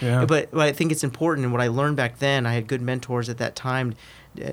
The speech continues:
Speaker 2: to, to help me, and good supervision and consultation and all the kind of things that the V A is able to provide, was that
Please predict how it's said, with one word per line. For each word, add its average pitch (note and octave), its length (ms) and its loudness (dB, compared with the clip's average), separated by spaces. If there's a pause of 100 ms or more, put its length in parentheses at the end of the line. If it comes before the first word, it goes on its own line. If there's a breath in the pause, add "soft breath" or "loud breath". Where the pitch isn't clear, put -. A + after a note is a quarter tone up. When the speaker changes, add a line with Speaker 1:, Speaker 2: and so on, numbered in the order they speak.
Speaker 2:
to, B2 160 -2
to B2+ 160 -6
help C#3 240 0
me, A#2+ 140 -2
and G#2+ 100 -4
good B2 140 -4
supervision C3+ 760 -2
and A2 160 -8
consultation C3+ 680 -4
and B2 100 -2
all C3 100 0
the C#3 60 -4
kind C3 140 -4
of A#2+ 60 -6
things C3+ 180 -4
that G#2+ 60 -6
the G#2 60 -8
V A#2+ 180 -2
A - 20 2
is A#2+ 120 0
able A#2 140 -4
to A2+ 80 -8
provide, A#2+ 440 -2 (1300 loud breath)
was B2+ 260 0
that A#2+ 320 2